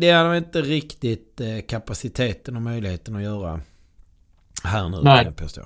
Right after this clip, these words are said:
Speaker 2: Det var en tid, både du och jag hade sommarlov, så att, eh, vi,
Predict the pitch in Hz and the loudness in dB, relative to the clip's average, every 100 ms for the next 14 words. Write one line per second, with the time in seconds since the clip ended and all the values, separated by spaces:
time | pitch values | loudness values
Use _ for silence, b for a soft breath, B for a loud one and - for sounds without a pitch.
0 | - 135 120 120 117 147 127 120 127 139 | -12 -6 -4 -2 4 10 10 8 4 6
1 | 127 127 123 120 117 117 131 139 139 113 | 6 8 6 6 2 2 6 10 10 10
2 | 110 110 117 - 123 117 - 131 123 123 | 6 4 2 2 2 2 4 6 8 6
3 | 139 127 120 123 110 | 6 6 8 6 4